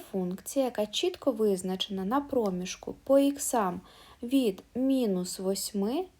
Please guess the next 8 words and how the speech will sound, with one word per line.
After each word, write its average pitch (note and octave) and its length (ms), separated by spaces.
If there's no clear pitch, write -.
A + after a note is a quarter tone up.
до G3 360
дев'яти. F#3+ 640
Саме C#4 420
це - 560
і A#3+ 100
буде B3+ 560
областю G#3 840
визначення. F#3+ 960